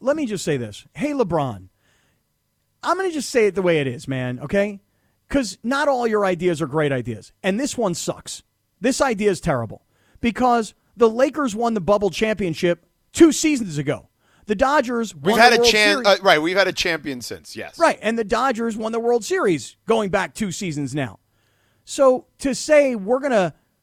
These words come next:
Speaker 1: glom on to the Rams and use their Super Bowl parade as a big parade for teams that have won championships two seasons ago, that is a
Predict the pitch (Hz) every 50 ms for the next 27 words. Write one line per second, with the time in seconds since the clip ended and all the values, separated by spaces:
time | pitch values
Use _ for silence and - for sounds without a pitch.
0 | _ 156 131 175 175 202 220 247 262 262 233 214 208 226 240 220 196 175 170 165
1 | 165 - - 208 202 180 175 156 165 196 214 226 214 185 160 156 156 156 139 -
2 | - _ _ _ _ - 180 175 170 175 214 233 233 208 165 196 214 202 196 190
3 | 185 180 165 139 - - - - 294 302 - 277 226 185 190 185 175 170 160 156
4 | 147 135 - - 190 165 160 156 151 147 143 147 151 - _ _ _ _ _ -
5 | 180 185 185 165 190 185 180 175 170 165 139 117 226 254 262 208 175 - 214 214
6 | 214 214 214 226 196 - - 175 - - 233 233 220 208 160 202 185 175 165 196
7 | 196 180 156 - 254 277 277 - 220 190 165 - 190 151 - - 214 180 - -
8 | 320 320 294 240 196 165 160 160 180 170 165 - _ _ _ _ _ 254 269 262
9 | 247 247 220 175 214 202 185 180 180 170 160 151